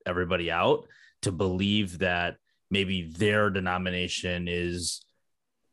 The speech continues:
truer than another denomination, which is true, you know? So we kind of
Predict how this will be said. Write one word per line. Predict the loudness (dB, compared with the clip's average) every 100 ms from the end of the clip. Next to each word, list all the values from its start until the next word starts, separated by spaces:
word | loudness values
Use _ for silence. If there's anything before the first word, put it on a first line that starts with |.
| -6
truer | 0 6 8 8 8 6 4
than | 0
another | 0 2 2 2
denomination, | 0 -2 -2 -2 -2 -4 -4 -2 -2 -2
which | -2
is | -4
true, | -2 2 4
you | 4 4
know? | 4
So | 2 4 4 4 0 _ _ _
we | -2
kind | 0 0 2 4
of | 6 4 0